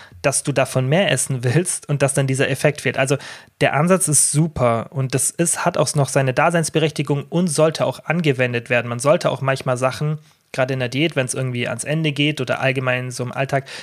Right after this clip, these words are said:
vielleicht nicht immer so extrem lecker machen. Das kommt halt immer auf die Situation drauf an. Das wisst ihr ja, das, das muss man immer auf die Situation betrachten und man muss den Mechanismus benutzen. Aber das als einzige Diättaktik zu nehmen und zu sagen, hey,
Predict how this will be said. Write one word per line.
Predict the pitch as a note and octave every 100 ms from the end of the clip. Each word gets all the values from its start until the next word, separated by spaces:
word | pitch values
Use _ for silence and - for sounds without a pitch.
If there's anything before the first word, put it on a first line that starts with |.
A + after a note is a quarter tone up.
| -
vielleicht | - D#3+ -
nicht | D3+
immer | - E3+ D#3+
so | D#3
extrem | D3+ - - D3 C3+ E3 F3 F3+ F3 C#3+
lecker | B2 B2 -
machen. | B2+ A2 C3
Das | -
kommt | D3+
halt | C#3+ C3+
immer | C3+
auf |
die | -
Situation | B2 B2 B2+ A#2+ B2+
drauf | A#2+ A2
an. | A2 A2
Das | A#2 -
wisst | C3+ -
ihr | B2
ja, | A#2
das, | A#2 - - - - - _
das | C3 -
muss | D3+ D#3
man | C3
immer | D3
auf | C3 -
die | C3+
Situation | C3 C3 - E3+
betrachten | E3 D#3 D3+ C#3
und |
man | C3+
muss | C3+ C3
den | C3
Mechanismus | B2+ C3 B2+ - C3
benutzen. | - A2+ A2 -
Aber | C3+ D#3+ C3 G#2+ - _ - - - _ _ _ _ -
das | C#3
als | C3+ -
einzige | E3 G3+ - D#3 B2+
Diättaktik | A#2+ D#3+ G#3+ - - C3+ -
zu | -
nehmen | B2 A#2 A#2
und | A#2
zu | -
sagen, | B2 A#2+ A#2
hey, | C3 E3+